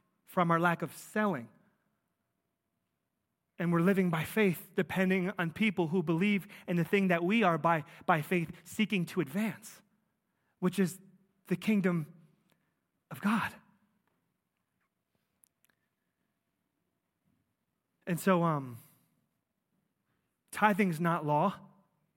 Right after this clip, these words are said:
We are not obligated to give in the same way that we are not obligated to do anything in our faith without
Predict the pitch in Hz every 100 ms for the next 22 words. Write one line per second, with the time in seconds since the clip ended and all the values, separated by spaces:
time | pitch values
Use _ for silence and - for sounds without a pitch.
0 | _ _ _ _ _ _ _ _ 175 214
1 | 185 170 170 185 175 170 165 160 175 170
2 | 151 - 233 208 196 180 180 196 175 185
3 | - 190 196 185 180 175 156 170 - 226
4 | 285 233 170 139 110 - - 180 165 151
5 | 180 143 - - - 180 185 180